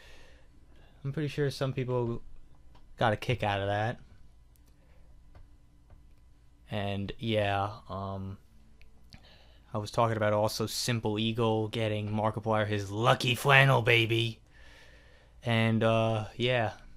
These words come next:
We're gonna be doing some more Team Deathmatch today.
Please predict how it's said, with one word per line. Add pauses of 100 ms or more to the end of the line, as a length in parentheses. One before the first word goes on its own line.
(1200)
We're
gonna
be
doing
some
more
Team
Deathmatch
today.